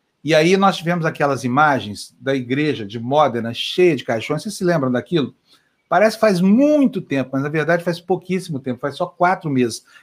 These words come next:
Eram quatrocentos mortos por dia. Nós ficamos tão comovidos com aquilo. O Brasil hoje tem uma média de mais de mil por dia e a gente não se comove mais. O que, que será que aconteceu com a gente em quatro meses?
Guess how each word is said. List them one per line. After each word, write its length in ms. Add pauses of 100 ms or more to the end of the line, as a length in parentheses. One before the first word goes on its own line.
Eram 140
quatrocentos 760
mortos 300
por 160
dia. 160
Nós 200
ficamos 240
tão 220
comovidos 560
com 100
aquilo. 380 (460)
O 80
Brasil 460
hoje 200
tem 120
uma 80
média 280
de 120
mais 260
de 80
mil 260
por 200
dia 360 (140)
e 80
a 40
gente 180
não 80
se 120
comove 440
mais. 240
O 60
que, 140
que 120
será 260
que 100
aconteceu 520
com 100
a 40
gente 340 (340)
em 60
quatro 360
meses? 460